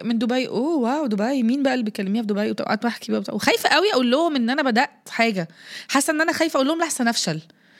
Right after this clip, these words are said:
يعني خايفة أقول لهم إن أنا بدأت، ما عندي كوتش وبكلمها في دبي وهبدأ podcast، افرضي ما وصلتش لحاجة. أنا فاكرة كويس قوي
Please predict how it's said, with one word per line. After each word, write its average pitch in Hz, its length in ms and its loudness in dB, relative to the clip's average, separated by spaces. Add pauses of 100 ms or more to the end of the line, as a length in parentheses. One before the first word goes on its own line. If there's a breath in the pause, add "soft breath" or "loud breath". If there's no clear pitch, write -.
(220 loud breath)
يعني 202 140 4
خايفة 302 220 2
أقول 277 120 2
لهم 311 120 -2
إن 285 100 -2
أنا 311 100 2
بدأت، 277 340 0
ما 247 280 0
عندي 247 260 0
كوتش - 320 0
وبكلمها 247 480 0
في 240 60 -2
دبي 240 380 0
وهبدأ 247 540 -2
podcast، 277 480 -2 (320 loud breath)
افرضي 233 600 0
ما 277 120 2
وصلتش 247 460 -2
لحاجة. 202 320 0 (480 loud breath)
أنا 226 120 4
فاكرة 320 260 0
كويس 339 300 0
قوي 320 420 2